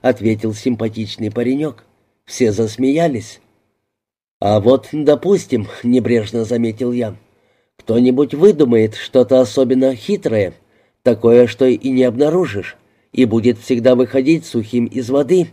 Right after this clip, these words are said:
никто его застукать не сможет". "Ну, братец!" —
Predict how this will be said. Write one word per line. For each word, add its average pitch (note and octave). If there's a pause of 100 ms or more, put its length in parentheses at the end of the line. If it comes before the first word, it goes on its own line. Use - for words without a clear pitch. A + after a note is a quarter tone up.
(280)
никто C3
его A2+
застукать A2+
не C3
сможет". C#3+ (920)
"Ну, G#2+
братец!" — D3